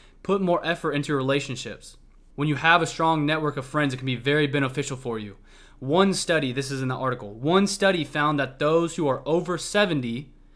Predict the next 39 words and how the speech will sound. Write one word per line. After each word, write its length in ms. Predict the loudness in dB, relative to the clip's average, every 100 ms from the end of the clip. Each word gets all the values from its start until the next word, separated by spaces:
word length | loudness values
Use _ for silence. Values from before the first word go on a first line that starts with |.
| -20 -20 -14
and 100 | -6
have 220 | 0 2 2
those 160 | -4
strongest 500 | -2 0 2 0 -2
network 420 | -2 -2 -2 -4
of 80 | -6
friends 540 | -2 0 0 -2 -8 -18 -10
tend 220 | -2 0
to 60 | 2
live 320 | 2 2 0
much 300 | 0 -2 -2
longer. 440 | -2 -2 -6 -14 -20 -8
Now, 160 | 0 2
that 120 | 4
doesn't 220 | 2 2
mean 140 | 0 -2
you 60 |
can't 220 | -2 0
live 120 | 2 2
alone 260 | 2 2
and 80 | 0
be 120 | 0
independent, 540 | 0 -2 -2 -2 -6 -10 -20 -20 -20 -6
but 100 | -2
it 60 | 0
means 300 | 2 2 2
that 120 | 0
having 200 | 0 0
that 120 | 0
support 360 | -2 -2 0 0
system, 320 | 0 -4 -6
that 160 | -6 -2
group 220 | 0 0
of 60 | 0
people, 360 | 0 0 -2
that 200 | -4 -4
network 320 | 0 2 2
of 60 | -2
friends 560 | -2 -2 -2 -6 -14